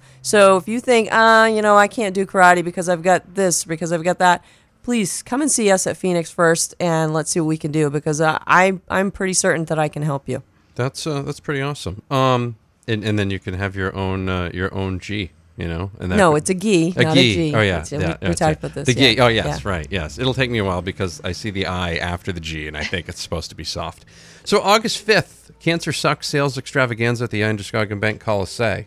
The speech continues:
Speaker 2: Uh, I know you came in and talked about that last year when it happened. Uh, it's happening this year, August fifth.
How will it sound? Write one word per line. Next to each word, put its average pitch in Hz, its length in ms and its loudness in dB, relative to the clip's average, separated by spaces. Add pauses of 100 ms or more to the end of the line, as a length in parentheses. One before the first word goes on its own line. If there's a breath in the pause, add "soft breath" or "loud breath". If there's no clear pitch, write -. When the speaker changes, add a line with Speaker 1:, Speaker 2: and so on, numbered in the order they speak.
(100)
Speaker 2:
Uh, 95 420 -2
I 98 120 -4
know 104 80 0
you 104 100 -4
came 104 220 -4
in 101 40 -2
and 95 80 -6
talked 98 200 -4
about - 140 -6
that 95 120 -4
last 95 260 -6
year 104 100 -4
when 95 100 -4
it 95 80 -6
happened. 98 440 -6
Uh, 98 360 -2
it's - 160 -14
happening 107 300 -4
this 107 140 -6
year, 110 120 -2
August 110 220 -6
fifth. - 260 -8